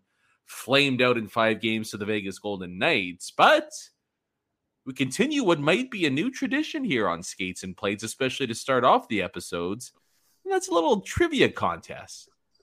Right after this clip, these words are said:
I guess contest. I mean, nobody wins anything. Um, do you know, and, and by the way, C J O B's Tyson Rowicki joining us once again. Uh, do you know what the response was to our first trivia edition last episode?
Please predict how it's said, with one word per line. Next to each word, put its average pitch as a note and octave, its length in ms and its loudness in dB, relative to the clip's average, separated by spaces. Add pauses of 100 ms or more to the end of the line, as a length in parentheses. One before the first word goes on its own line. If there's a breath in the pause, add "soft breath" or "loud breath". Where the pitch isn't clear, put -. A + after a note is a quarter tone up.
(300)
I B2+ 60 -4
guess G3+ 220 4
contest. F#2+ 720 -2
I - 40 -12
mean, A#2+ 140 2
nobody A#2+ 300 4
wins B2 240 0
anything. F2 500 -8 (380)
Um, A2 220 6
do A2+ 60 4
you C#3+ 40 6
know, F#3 380 6
and, B2 220 2
and A2 200 -6
by B2 140 4
the A2 80 0
way, G2 140 -2
C G#2 200 -6
J F#2 120 -4
O F#2 60 -2
B's F2+ 180 -10
Tyson F2+ 300 -6
Rowicki F#2 320 -4
joining E2+ 220 -4
us E2 140 -10
once D#2 160 -12
again. D3+ 300 2 (380)
Uh, G#2+ 260 6
do G#2 160 0
you C#3 40 8
know F3 100 8
what A#3 100 6
the G3+ 60 0
response F3+ 440 2
was G3 220 0
to G3+ 120 -2
our D3 120 4
first F3 560 -4 (500)
trivia F#3+ 640 4
edition F#3+ 540 0
last F3 320 2
episode? G#3+ 480 -4